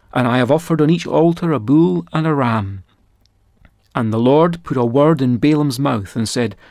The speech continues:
"Return to Balak, and thus you shall speak." And he returned to him,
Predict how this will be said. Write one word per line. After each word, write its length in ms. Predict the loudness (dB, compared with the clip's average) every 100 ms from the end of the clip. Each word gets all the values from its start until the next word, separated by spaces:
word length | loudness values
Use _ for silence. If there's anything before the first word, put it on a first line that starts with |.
| _ -20 _ -4
"Return 480 | -2 2 2 4
to 100 | 2
Balak, 600 | 0 2 0 -4 -10 -20 _ _ _ _
and 180 | -6 0
thus 380 | 0 0 -4 -8 _
you 120 | -8
shall 180 | -4 -4
speak." 560 | -4 -4 -4 -6 -20 _ _ _ _ _ _ _ _ _
And 140 | -8 0
he 100 | 2
returned 500 | 2 -2 -2 -2 -2
to 80 | -4
him, 340 | -6 -6